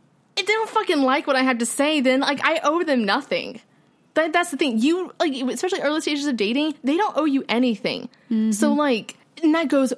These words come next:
Speaker 1: both ways. That goes both ways, I wanna say that. So whether or not you establish a boundary and they don't like that boundary, they don't owe you anything to respect that boundary. So then just leave that person. Like, you don't owe them an explanation for you leaving.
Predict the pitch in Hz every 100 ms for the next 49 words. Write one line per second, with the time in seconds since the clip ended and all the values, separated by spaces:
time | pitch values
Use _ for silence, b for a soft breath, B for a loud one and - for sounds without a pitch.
0 | - 208 196 208 220 - 196 175 - 214
1 | - _ 214 202 220 196 - 196 202 208
2 | 190 180 175 170 185 - - 87 - 214
3 | 190 180 202 185 208 202 208 185 165 -
4 | 185 196 196 190 185 - 196 202 202 202
5 | 185 170 185 165 160 - 165 139 113 190
6 | - 196 185 190 165 180 170 156 196 208
7 | 214 233 240 247 B - 220 311 381 -
8 | 233 285 208 180 202 220 190 151 190 -
9 | - 180 196 151 - 123 117 - 117 196
10 | - 196 254 269 302 - 208 240 370 202
11 | - 170 - - - 202 _ _ _ _
12 | - 240 208 285 330 - 285 294 262 277
13 | 294 285 285 302 311 294 294 349 494 147
14 | 87